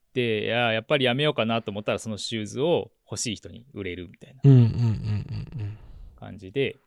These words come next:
Speaker 1: だからその、次の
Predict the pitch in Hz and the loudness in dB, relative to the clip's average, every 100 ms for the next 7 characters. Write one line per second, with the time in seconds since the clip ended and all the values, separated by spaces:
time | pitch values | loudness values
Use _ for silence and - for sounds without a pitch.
0 | _ _ _ _ _ _ - 131 110 127 | _ _ _ _ _ _ -16 -8 -6 -4
1 | 113 107 104 - _ _ _ _ _ _ | -6 -6 -8 -14 _ _ _ _ _ _
2 | _ - 160 180 170 165 160 | _ -8 -4 -2 0 0 -2